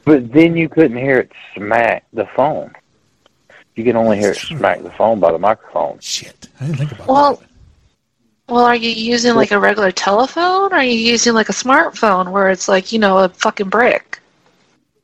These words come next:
Speaker 1: I mean, I'm using a smartphone, but that's beside the point.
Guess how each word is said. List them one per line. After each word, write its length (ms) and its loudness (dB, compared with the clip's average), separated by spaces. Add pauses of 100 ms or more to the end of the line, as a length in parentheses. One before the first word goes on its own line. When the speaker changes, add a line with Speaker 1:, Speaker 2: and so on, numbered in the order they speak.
(880)
Speaker 1:
I 80 -6
mean, 180 -6
I'm 160 -2
using 220 -4
a 60 -8
smartphone, 640 -2
but 120 -12
that's 220 0 (160)
beside 320 0
the 60 -16
point. 500 -10